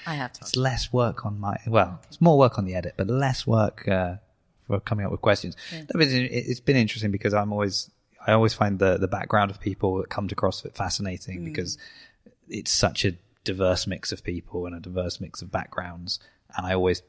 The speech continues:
Speaker 2: you know, it's, it's intriguing to see where there's, like, an overlap for
Speaker 1: Mm.
Speaker 2: many people, and then where there's,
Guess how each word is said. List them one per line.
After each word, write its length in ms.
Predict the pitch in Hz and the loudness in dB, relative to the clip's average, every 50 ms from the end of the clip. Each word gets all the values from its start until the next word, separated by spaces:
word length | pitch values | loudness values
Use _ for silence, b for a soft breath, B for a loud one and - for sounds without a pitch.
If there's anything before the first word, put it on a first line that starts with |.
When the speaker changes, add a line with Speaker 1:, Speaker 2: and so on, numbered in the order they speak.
| _ _ | _ _
Speaker 2:
you 120 | _ - 98 | _ -8 -6
know, 80 | 87 | -6
it's, 240 | 87 87 - - - | -6 -6 -8 -8 -8
it's 240 | - - 101 - - | -6 -6 -6 -2 0
intriguing 400 | 107 101 - 123 120 107 107 104 | 0 2 4 4 4 4 2 0
to 100 | 92 104 | 0 -2
see 460 | - - - 104 101 98 98 95 - b b b b b b b | -2 0 -2 -2 -2 -2 -4 -6 -6 b b b b b b b
where 260 | - 110 104 101 98 | 2 4 6 6 8
there's, 160 | 101 104 101 | 6 6 4
like, 200 | 101 101 98 - | 4 2 0 2
an 40 | 104 | 2
overlap 460 | 104 107 104 107 110 113 - - - - - _ | 2 2 2 2 2 2 0 0 -4 -14 -16 _
for 220 | - 202 202 190 110 | -6 -2 2 2 4
Speaker 1:
Mm. 20 | |
Speaker 2:
many 180 | 110 110 110 107 | 6 6 6 6
people, 440 | - 127 123 120 - 151 147 139 | 4 2 2 2 2 2 4 4
and 120 | 113 98 98 | 4 2 2
then 140 | 98 98 98 | -2 -2 -2
where 120 | 98 95 | -2 0
there's, 300 | 92 95 95 - - - | 0 -2 -4 -4 -6 -10